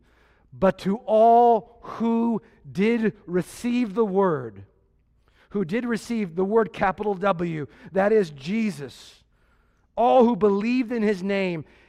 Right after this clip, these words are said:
he gave the right to become children of God." He gave you that right to become a child of God. You didn't earn that. You don't measure up to that.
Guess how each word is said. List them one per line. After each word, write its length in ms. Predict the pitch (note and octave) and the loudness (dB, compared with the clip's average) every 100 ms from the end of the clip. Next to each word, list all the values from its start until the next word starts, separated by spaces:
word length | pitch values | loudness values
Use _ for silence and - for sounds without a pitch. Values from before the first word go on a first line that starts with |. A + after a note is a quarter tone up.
| _ | _
he 540 | - - E4 E4 A#3 | -6 2 6 6 4
gave 300 | F3 F#3+ F3 | 2 0 0
the 120 | F3+ | -2
right 300 | F3 E3 D#3 | 0 0 -2
to 100 | - | -4
become 380 | E3+ F3+ - E3+ | -6 -4 -4 -6
children 360 | C3+ F3+ D3+ C#3 | -4 -4 -4 -6
of 140 | A#2 | -12
God." 340 | A2+ B2 A2 F#2 F2+ _ _ _ _ _ _ _ _ _ _ _ _ _ _ _ _ _ _ _ _ | -10 -8 -10 -14 _ _ _ _ _ _ _ _ _ _ _ _ _ _ _ _ _ _ _ _ _
He 320 | - E4 F4 | 2 4 4
gave 260 | C#4 A3 F#3+ | 2 0 0
you 140 | G3 | 0
that 200 | F3+ E3+ | -2 -2
right 220 | E3+ E3+ | -4 -6
to 100 | - | -6
become 280 | E3 E3+ E3 | -8 -6 -8
a 80 | D3 | -8
child 360 | - D3+ C#3+ | -6 -4 -4
of 140 | C3 G2+ | -8 -14
God. 340 | B2 A2+ G#2 - - | -14 -14 -16 -20 -20
You 160 | - A3 | -4 0
didn't 220 | D4+ B3+ | 0 0
earn 240 | F#3+ F3 E3 | -2 -2 -2
that. 300 | D#3+ G#3 - - _ _ _ _ _ _ _ | -2 -4 -6 -14 _ _ _ _ _ _ _
You 120 | G#3+ | -2
don't 200 | C#4 G#3+ | 0 0
measure 340 | G3+ G3+ F3+ | 0 0 0
up 120 | F#3 - | -2 -2
to 120 | F3+ | -6
that. 420 | D#3+ E3 A3 - | -2 0 0 -2